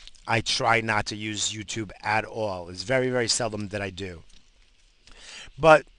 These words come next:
when someone's promoting their own shit, I will give it a listen. I always will. And if any of you out there that has some music, don't be embarrassed. Uh, fucking send it my way. Send it my way. I'll play it during the show. Why not? Why the fuck not?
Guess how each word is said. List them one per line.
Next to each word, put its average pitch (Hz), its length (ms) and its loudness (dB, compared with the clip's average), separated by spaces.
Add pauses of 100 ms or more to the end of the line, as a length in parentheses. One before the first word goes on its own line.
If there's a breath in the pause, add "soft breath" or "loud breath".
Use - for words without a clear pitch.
(1400)
when 175 180 0
someone's 147 260 0
promoting 131 440 0
their 120 160 4
own 117 160 0
shit, - 420 0 (120)
I 120 140 2
will 113 160 -2
give 107 160 -4
it 98 60 -6
a 101 60 -6
listen. 92 400 -6 (540 loud breath)
I 131 140 -2
always 147 260 0
will. 147 180 2
And 131 220 4
if 110 160 -2
any 131 200 0
of 113 120 -2
you 127 280 -2
out 123 180 4
there 123 240 0
that 107 300 -2 (420)
has 123 200 0
some 110 100 -4
music, 113 320 -4
don't 151 180 -2
be 339 140 -4
embarrassed. 110 520 -2
Uh, - 60 -8 (380)
fucking - 260 -12
send 233 240 0
it 233 40 -8
my 233 180 -6
way. 202 260 -2 (800 loud breath)
Send 233 180 -6
it 233 40 -4
my 226 160 -4
way. 196 200 0
I'll - 100 -2
play 104 240 -10
it 92 60 -8
during 92 200 -8
the 87 60 -10
show. 135 400 -4 (220)
Why 95 140 -10
not? 277 400 -8 (240)
Why 160 260 -6
the - 80 -8
fuck - 300 -10
not? 277 240 -8